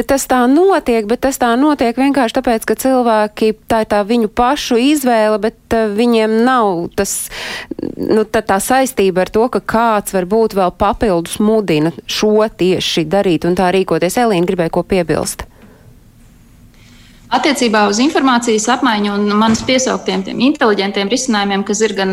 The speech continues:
Speaker 2: ā, reemigrantu, gan Latvijas interesēs, es gribēju uzteikt arī īs un citu koordinātoru ie-, ieviesto pieeju, ā, informācijas sniegšanā, ā, šiem te mobilajiem, ā, cilvēkiem. Jo, manuprāt, tas ir tāds unikāls ar, ā,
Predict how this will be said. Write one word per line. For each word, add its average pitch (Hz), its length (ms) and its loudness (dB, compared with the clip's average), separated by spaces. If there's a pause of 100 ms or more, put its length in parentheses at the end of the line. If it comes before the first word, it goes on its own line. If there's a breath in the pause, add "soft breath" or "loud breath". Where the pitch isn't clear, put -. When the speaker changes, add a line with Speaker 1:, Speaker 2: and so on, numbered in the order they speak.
Speaker 2:
ā, 185 60 2 (420)
reemigrantu, 190 640 -2
gan 190 240 -2
Latvijas 254 400 -2
interesēs, 226 400 -2
es 208 80 -2
gribēju 240 380 0
uzteikt 214 420 -4
arī 226 220 0 (160)
īs 240 260 0
un 202 80 -8
citu 254 240 -4
koordinātoru 196 720 -2
ie-, 220 220 0 (160)
ieviesto 196 500 0
pieeju, 190 460 0 (580 loud breath)
ā, 202 140 2 (500)
informācijas 196 640 0
sniegšanā, 208 480 -2
ā, 180 240 -4 (160)
šiem 185 160 -4
te 175 80 -6
mobilajiem, 180 800 2
ā, 190 140 0 (180)
cilvēkiem. 190 600 0 (320 loud breath)
Jo, 208 100 -2
manuprāt, 247 380 0
tas 247 180 -2
ir 220 80 -12
tāds 240 240 -2
unikāls 220 400 0
ar, 202 160 -4
ā, 208 300 -2